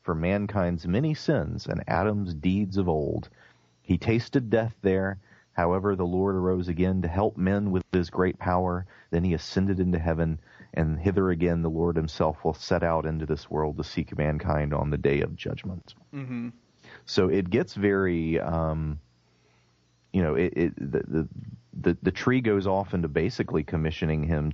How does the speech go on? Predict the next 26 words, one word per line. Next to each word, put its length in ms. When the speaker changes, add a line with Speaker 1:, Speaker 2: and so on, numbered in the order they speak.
Speaker 1:
to, 420
to 240
do 240
a 60
kind 280
of 160
creedal 500
declaration. 920
Um, 80
Speaker 2:
Right. 280
Speaker 1:
You 140
know, 160
who, 400
you 180
know, 220
"Jesus 360
Christ, 420
who 160
for 360
us 240
and 100
our 160
salvation 840
was 200
made 440
man, 580